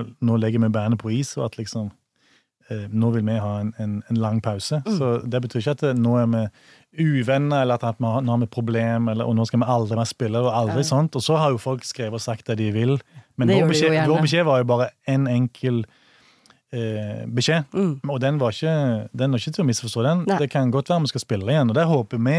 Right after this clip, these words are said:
Speaker 1: og det håper mange andre.
Speaker 2: Mm.
Speaker 1: Men, men hvor tid det er litt vanskelig å spå. Eh, vi visste at det skulle være, vi visste at det, det, det blir veldig lenge til.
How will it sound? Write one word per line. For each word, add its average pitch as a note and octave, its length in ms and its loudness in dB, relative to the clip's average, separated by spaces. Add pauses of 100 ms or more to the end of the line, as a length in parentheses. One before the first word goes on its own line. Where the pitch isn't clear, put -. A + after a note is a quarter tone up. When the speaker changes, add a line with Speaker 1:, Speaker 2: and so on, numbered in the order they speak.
Speaker 1:
og E3 100 2
det C#3 160 2
håper A#2+ 480 0
mange A2+ 300 2
andre. G#2 320 -4 (100)
Speaker 2:
Mm. E3+ 220 -2 (260)
Speaker 1:
Men, C3 220 2 (140)
men B2 280 2
hvor A2+ 140 -6
tid D3+ 280 -2
det C#3+ 60 2
er D3 160 2
litt C#3+ 140 -2
vanskelig B2+ 400 0
å A#2 80 -2
spå. A2 320 -2 (560)
Eh, A2+ 380 -2
vi C3 120 2
visste B2+ 200 0
at C#3 60 -2
det C#3 100 -2
skulle C3 200 0
være, B2+ 240 2
vi C#3+ 160 2
visste C#3 320 -2
at A2+ 240 -2
det, A#2+ 160 -4
det, A2+ 220 -2
det A2+ 140 -2
blir A#2 200 0
veldig A2+ 320 0
lenge A2 280 0
til. A2+ 200 -2